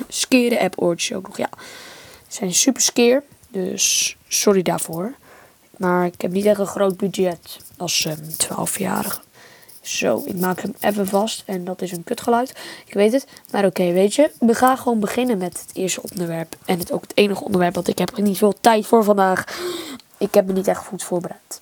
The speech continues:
En dat is, het enige onderwerp is energy drink. Ik ga, ik heb hier zelf A A drink. Hier staat ook high energy. Dus of ik het nou energy mag noemen of niet. Ik noem het wel energy.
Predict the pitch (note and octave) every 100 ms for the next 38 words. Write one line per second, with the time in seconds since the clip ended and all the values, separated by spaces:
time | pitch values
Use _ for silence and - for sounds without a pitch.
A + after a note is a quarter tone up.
0 | - G3+ A3 A3+ A3+ - - - _ _
1 | _ _ - - C4 C#4+ B3+ B3+ C4 C4+
2 | - G#3+ - C4+ F4+ G3+ E3 - D#3 -
3 | - A#3 - A3 D4 C#4 - D4+ A#3 -
4 | - A3 - A3+ C#4 C4 D#4+ E4+ - -
5 | - - - - _ A#3 G#3+ A3 B3 -
6 | A#3 A#3+ A3 A3+ A3 B3+ D4+ _ G#3 G3+
7 | - - A3+ - G#3+ - A#3+ C#4 B3 A#3+
8 | A3 - G3 F3+ F#3+ F#3+ A3 - - -
9 | - A3 G#3+ G3 F3+ F3 D#3+ F3 G#3